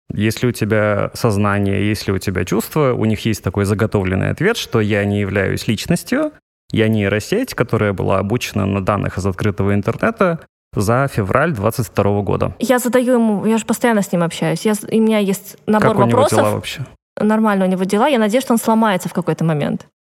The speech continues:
Speaker 1: Ну, maybe.
Speaker 2: Что, что он сдастся и, <laughs> и расскажет мне что-то
Speaker 1: И
Speaker 2: большее,
Speaker 1: потом будет
Speaker 2: чем
Speaker 1: такой
Speaker 2: всем.
Speaker 1: заяц, да?
Speaker 2: Потом он будет дёргаться, да.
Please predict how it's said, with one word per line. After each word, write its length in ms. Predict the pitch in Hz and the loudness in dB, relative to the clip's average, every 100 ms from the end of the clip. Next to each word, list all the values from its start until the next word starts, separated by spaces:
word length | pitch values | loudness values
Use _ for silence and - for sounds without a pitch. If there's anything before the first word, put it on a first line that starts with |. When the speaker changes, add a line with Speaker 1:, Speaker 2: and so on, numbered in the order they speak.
| - | -4
Speaker 1:
Ну, 300 | 147 98 113 120 | -2 0 0 2
maybe. 240 | 117 117 | 2 2
Speaker 2:
Что, 560 | 117 - - - - - | 0 -2 -4 -6 -4 -2
что 160 | 226 | 2
он 80 | 214 | 2
сдастся 480 | 190 220 359 - 233 | 2 2 0 0 2
и, 180 | 214 180 - 240 - 214 - - - | 2 0 0 -2 0 -2 0 -2 0
<laughs> 680 | - - - - - - 349 | -2 -4 -10 -10 -14 -10 -4
и 400 | 214 214 202 - | -2 0 -2 -2
расскажет 480 | 208 - 190 208 - | -4 -2 -2 -2 -2
мне 160 | 190 | -4
что-то 320 | - - - | -4 -6 -4
Speaker 1:
И 20 | 113 | -2
Speaker 2:
большее, 220 | - 92 | 0 0
Speaker 1:
потом 160 | 110 | 0
будет 100 | 98 90 | 0 2
Speaker 2:
чем 80 | |
Speaker 1:
такой 240 | 87 - 92 | 0 2 2
Speaker 2:
всем. 80 | 87 | 4
Speaker 1:
заяц, 420 | 98 92 - - | 2 0 -4 -2
да? 60 | 104 | 2
Speaker 2:
Потом 160 | 214 | 4
он 80 | 202 | 2
будет 260 | 202 214 202 | 0 -2 0
дёргаться, 480 | 208 214 202 - | 2 2 -2 -4
да. 140 | 196 | 0